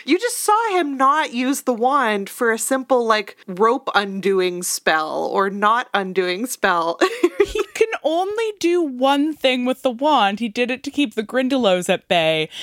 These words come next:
Speaker 2: He can shoot hot water at you <laughs> because he can't talk to do any actual spells. So he can just sort of flail and the wand just shoots hot water. And I just feel like these, like,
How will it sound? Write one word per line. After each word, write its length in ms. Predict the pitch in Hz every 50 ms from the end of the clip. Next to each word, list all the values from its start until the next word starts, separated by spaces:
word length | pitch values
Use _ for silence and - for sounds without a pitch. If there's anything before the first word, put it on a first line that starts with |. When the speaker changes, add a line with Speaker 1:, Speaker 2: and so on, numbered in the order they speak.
| - -
Speaker 2:
He 220 | - - 277 262
can 220 | - - 277 226 220
shoot 480 | 208 - - - - 277 269 262 262 -
hot 480 | - - - - 220 226 208 - - -
water 300 | 147 156 156 170 190 240
at 340 | 277 302 311 320 349 - -
you 220 | 311 381 427 480 466 440 906 - -
<laughs> 220 | 554 - - -
because 200 | - 233 240 233
he 60 | 220
can't 260 | 240 - 302 302 - -
talk 460 | - - - 302 302 247 208 - -
to 140 | - 247 202
do 120 | 233 240
any 160 | 233 226 220
actual 440 | 202 196 190 - - - 196 185 185
spells. 480 | - - - - 180 180 220 302 339 -
So 100 | 262 247
he 80 | 233
can 140 | 196 220 220
just 160 | 233 254 -
sort 180 | - 214 202 185
of 80 | 170
flail 640 | - - - - 277 269 269 254 220 190 185 180 175 - - - - -
and 160 | - 202 208 208
the 60 | 202
wand 300 | 208 220 220 220 226 214
just 180 | - 214 202
shoots 420 | - - - - 254 240 - - -
hot 400 | 226 214 208 220 208 185 - -
water. 560 | 214 254 294 311 302 269 208 170 160 160 151 - 180 - - - 277 - -
And 220 | 320 320 320 - - 508 - _ _
I 80 | 330 359
just 380 | 320 - 453 587 571 - -
feel 360 | - - - 330 311 330 370 339
like 300 | 359 370 339 - - -
these, 220 | 277 269 262 -
like, 220 | 247 220 202 -